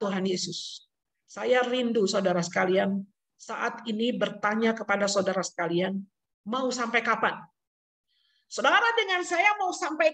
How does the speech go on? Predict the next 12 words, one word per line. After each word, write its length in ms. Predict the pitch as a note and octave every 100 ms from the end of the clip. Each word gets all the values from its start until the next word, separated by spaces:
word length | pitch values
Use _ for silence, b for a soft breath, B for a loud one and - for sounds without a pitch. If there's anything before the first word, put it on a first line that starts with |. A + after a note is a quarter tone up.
| -
kapan 360 | D#4 E4+ G4 G4+ G4
memelihara 640 | F#4+ F4 E4 - C#4 C4 C#4+
dosa, 520 | C#4+ D4+ E4+ E4+ C4 - _
berkandang 840 | F4+ F4 - _ - A4+ - G4+ G4+ G4
di 20 |
dalam 460 | F#4 F4+ F4+ D4+ B3+
dosa, 440 | E4+ - D#4+ F4+ F4 - - _ b b b b b _
kemudian 560 | F4+ F4+ F4+ F4+ F#4 E4+
saudara 320 | E4 F4 F4+
membiarkan 880 | E4+ E4 C#4 D#4+ E4+ G4 G4 F#4 F4+
hati 480 | D#4 E4+ E4+ -
nurani 540 | F4 E4+ D#4+ E4+ F4+